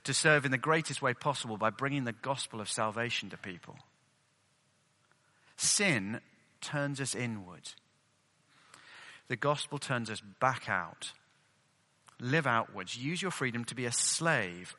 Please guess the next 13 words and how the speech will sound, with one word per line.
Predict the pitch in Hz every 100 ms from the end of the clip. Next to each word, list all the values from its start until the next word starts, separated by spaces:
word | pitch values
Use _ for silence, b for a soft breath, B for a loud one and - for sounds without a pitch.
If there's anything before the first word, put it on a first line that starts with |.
| -
of | 113 -
others, | 131 110 92
verse | - 98 -
thirteen. | 107 95 - 104 80 76 _ _ _ _ _ _ _ _ _ _ _ - B B B B B B
Verse | 165 156
fourteen | - 190 165 135 117
then, | 110
"Fulfill | 135 143 175 190
the | 175
law | 120 107
by | 113 135
loving | 143 156 190 147 110 98 87
others. | 117 101 90 60 -